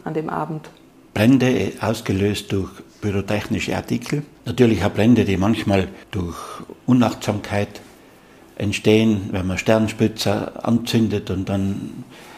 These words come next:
Speaker 2: diese wegschmeißt, ohne dass sie komplett aus sind. Es kommt natürlich auch zu Unfällen in dieser Silvesternacht,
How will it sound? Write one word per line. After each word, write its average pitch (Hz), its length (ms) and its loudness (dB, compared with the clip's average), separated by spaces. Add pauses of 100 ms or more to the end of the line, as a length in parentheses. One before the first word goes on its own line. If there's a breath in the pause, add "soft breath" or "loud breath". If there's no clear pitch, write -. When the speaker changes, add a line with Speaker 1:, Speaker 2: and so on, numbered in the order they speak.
(260 loud breath)
Speaker 2:
diese 104 320 -2 (400 loud breath)
wegschmeißt, 107 680 2
ohne 104 220 -2
dass 101 220 -4
sie 110 80 -2
komplett 98 420 -6 (420)
aus 107 300 0
sind. 107 300 -2 (280)
Es - 140 -6
kommt - 220 2
natürlich 107 360 0
auch 101 120 0
zu 120 160 -4
Unfällen 127 640 2
in 113 160 -2
dieser 117 500 -2
Silvesternacht, 117 880 -2